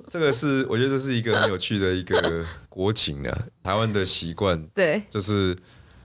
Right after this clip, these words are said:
Speaker 1: 哦，大家训练三，三天就很了不起了，有三天训练就了不起了。
Speaker 2: 是。
Speaker 1: 三天训练，晚上都在喝酒。哦。
Speaker 2: 对。
Speaker 1: 然后台湾很，尤其华人啊，不能讲台湾，华人都很重这个
Speaker 2: 喝酒文化。
Speaker 1: 喝酒文化关系。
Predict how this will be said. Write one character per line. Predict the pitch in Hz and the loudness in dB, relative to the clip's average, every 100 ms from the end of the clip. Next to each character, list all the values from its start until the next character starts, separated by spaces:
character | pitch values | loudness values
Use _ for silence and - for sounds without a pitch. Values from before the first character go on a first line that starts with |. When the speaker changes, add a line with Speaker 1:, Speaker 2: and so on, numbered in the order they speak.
| _ | _
Speaker 1:
哦， | 82 80 | -6 -6
大 | 104 101 101 | -2 0 0
家 | 101 - - | -2 -8 -14
训 | - - 101 | -4 0 2
练 | 95 85 | 2 0
三， | - 95 92 | 0 -2 -2
三 | - 131 | -2 -2
天 | 131 | 0
就 | 131 117 | 0 0
很 | |
了 | 92 | 0
不 | 90 | -2
起 | 95 85 | -2 -4
了， | 71 | -4
有 | 82 | -4
三 | 92 | 0
天 | 104 | 0
训 | 95 | 0
练 | 95 | -2
就 | 87 | -2
了 | 78 | -2
不 | |
起 | 85 - | -4 -4
了。 | - | -6
Speaker 2:
是。 | - 180 208 196 - | -2 -2 -2 -4 -16
Speaker 1:
三 | - 131 | -6 -2
天 | 127 123 | 0 0
训 | 123 | 2
练， | 117 101 90 | 2 0 0
晚 | 95 | -2
上 | 95 113 | 0 0
都 | 107 | 2
在 | 101 | 2
喝 | 98 | 0
酒。 | 92 - 80 - | -4 -8 -12 -18
哦。 | - | -8
Speaker 2:
对。 | 196 180 233 - - | -4 0 0 -4 -4
Speaker 1:
然 | 190 | -2
后 | 110 - | -2 -2
台 | - | -4
湾 | 120 139 | 0 0
很， | 117 82 82 - | -2 -4 -8 -4
尤 | 110 | 0
其 | 107 104 | 0 -2
华 | 90 95 | 0 0
人 | 92 | 0
啊， | 71 | -2
不 | 101 | -2
能 | 90 | 0
讲 | |
台 | 76 | 0
湾， | 76 82 | -2 -2
华 | 90 110 | -2 0
人 | 107 | 0
都 | 95 95 | -2 -2
很 | 76 73 | -2 -2
重 | 90 80 | -2 0
这 | 82 | -2
个 | 76 71 - - - - - | -2 -2 -2 -6 -12 -16 -10
Speaker 2:
喝 | - 302 | -2 0
酒 | 311 220 | 0 0
文 | 190 175 226 | 0 -4 -2
化。 | 233 202 | 0 0
Speaker 1:
喝 | |
酒 | 107 | -2
文 | 92 95 | -6 -4
化 | 113 107 98 | -2 0 0
关 | 285 107 | 0 0
系。 | 110 | 0